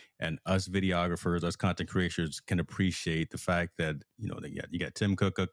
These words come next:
there, and they've, you got all these other executives. They've got this B-roll.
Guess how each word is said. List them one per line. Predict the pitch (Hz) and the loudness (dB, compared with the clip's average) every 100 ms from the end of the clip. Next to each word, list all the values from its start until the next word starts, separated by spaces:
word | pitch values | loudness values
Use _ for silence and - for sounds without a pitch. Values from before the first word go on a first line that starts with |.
| - | -2
there, | 92 92 90 90 - | 0 2 2 0 -2
and | 78 80 80 | -4 -4 -2
they've, | 80 - | -4 -4
you | 95 85 | -4 0
got | 85 78 | 0 0
all | 90 90 | 0 0
these | 90 87 | 2 2
other | 87 85 | 2 0
executives. | 80 95 90 87 90 85 - - _ | 0 -2 0 0 0 -2 -8 -20 _
They've | 98 85 | -4 -2
got | 76 65 | -2 -4
this | - - | -8 -10
B-roll. | - 101 95 95 92 90 87 | -2 2 4 4 4 2 0